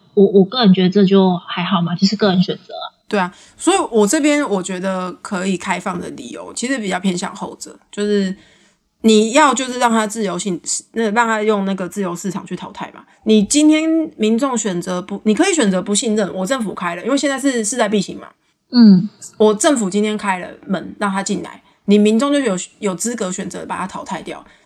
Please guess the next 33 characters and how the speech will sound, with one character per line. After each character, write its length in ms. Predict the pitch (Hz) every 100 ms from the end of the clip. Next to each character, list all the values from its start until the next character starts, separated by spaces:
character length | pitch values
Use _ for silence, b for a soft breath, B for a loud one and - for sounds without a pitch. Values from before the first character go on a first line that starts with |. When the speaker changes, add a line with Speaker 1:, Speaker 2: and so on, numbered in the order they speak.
| _
Speaker 2:
你， 180 | 220 214
它 220 | 214 330
在 120 | 339
自 140 | 330 330
由 140 | 254
市 120 | 294
场 200 | 254 180
竞 160 | 190 240
争 120 | 247
底 120 | 226
下， 120 | 180
你 120 | 240 214
可 120 | 330
以 60 |
不 80 | 277
要 120 | 269
买 220 | 302 226 180
啊， 160 | 185
你 140 | 202 190
不 160 | 180
要 180 | 247 320
买， 280 | 277 185 - b b b _
它 320 | 277 277 285 -
就， 300 | 277 233 - _ _
它 160 | 233 302
的 60 |
市 140 | - 285
场 120 | 202
就 80 | 185
会 80 | 220
萎 200 | 190 -
缩 200 | 185 -
掉， 260 | 165 127